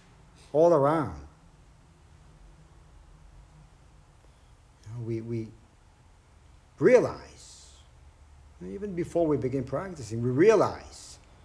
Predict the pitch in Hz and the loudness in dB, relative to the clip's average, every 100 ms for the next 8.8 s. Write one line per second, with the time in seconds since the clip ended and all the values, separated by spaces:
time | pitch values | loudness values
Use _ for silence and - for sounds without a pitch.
0 | - - - - 117 - 170 160 123 165 | -20 -20 -20 -16 -10 -4 -2 0 6 6
1 | 180 127 120 120 - 147 143 - 95 - | 6 4 -2 -4 -6 -8 -10 -12 -12 -14
2 | - - - - - - - - - - | -20 -20 -20 -20 -20 -20 -20 -20 -20 -20
3 | - - - - 123 113 196 180 151 139 | -20 -20 -20 -10 -4 4 6 6 4 4
4 | 151 143 135 175 170 - - - _ _ | 4 2 4 2 0 -8 -20 -20 _ _
5 | _ _ _ - _ - _ - - _ | _ _ _ -20 _ -20 _ -20 -20 _
6 | _ _ - - _ - - - - - | _ _ -20 -20 _ -20 -20 -20 -20 -20
7 | 107 156 175 - - _ _ - 110 - | -14 -14 -14 -20 -20 _ _ -18 -16 -6
8 | 139 135 120 165 226 - 101 | 0 0 2 4 2 0 -10